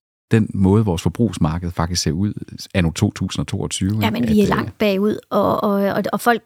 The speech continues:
Speaker 2: altså, man bliver ved med at kæmpe med at, at, at prøve at catch up, men det, det er sådan en helt grundlæggende præmis for, for, for lovgivningen, det er, at vi, vi jo aldrig er, er proaktive, altså,
Speaker 1: Mm.
Speaker 2: fordi vi, vi, vi kan ikke følge med samfundet. Samfundet,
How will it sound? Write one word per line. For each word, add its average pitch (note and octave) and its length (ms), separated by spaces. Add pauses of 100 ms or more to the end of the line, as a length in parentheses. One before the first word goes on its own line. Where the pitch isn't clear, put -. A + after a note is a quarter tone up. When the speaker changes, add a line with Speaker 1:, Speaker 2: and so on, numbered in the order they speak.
Speaker 2:
altså, G#3 200
man G#3 140
bliver G#3 160
ved A3+ 100
med C4 100
at A#3+ 120
kæmpe B3+ 400 (400)
med A3+ 100
at, G3+ 340
at, G3 140
at - 60
prøve A#3+ 200
at A#3+ 60
catch - 300
up, A#3+ 140
men G3+ 120
det, A#3 220
det B3+ 60
er A#3 40
sådan A#3+ 180
en G#3+ 80
helt B3+ 340 (100)
grundlæggende A3 540
præmis G#3+ 520
for, G3+ 160
for, G3 280
for G#3+ 120
lovgivningen, G#3 520
det A#3 160
er, A3 120
at G#3 120
vi, G3+ 140 (100)
vi A#3 120
jo G3+ 280
aldrig B3 380
er, F#3 380
er A3 100
proaktive, G3 640
altså, G3 240 (220)
Speaker 1:
Mm. F2 100
Speaker 2:
fordi A#3 300
vi, A3+ 140
vi, B3+ 320
vi A#3+ 60
kan B3 120
ikke - 120
følge A3+ 220
med A3 140
samfundet. G3 500
Samfundet, B3 520